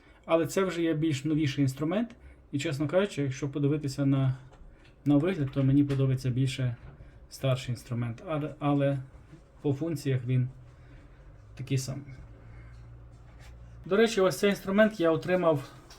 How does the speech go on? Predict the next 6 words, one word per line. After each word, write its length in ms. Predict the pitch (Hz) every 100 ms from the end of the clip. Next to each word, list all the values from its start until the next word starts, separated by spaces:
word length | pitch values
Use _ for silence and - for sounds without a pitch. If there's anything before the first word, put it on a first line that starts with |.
| - - - -
без 460 | 143 156 151 131 - - - - - - - - -
оцього 520 | - 143 160 139 143 139 -
луку, 400 | 170 233 247 254 247 - - - - -
і 160 | - 247
зараз 320 | 208 208 -
я 240 | 185 175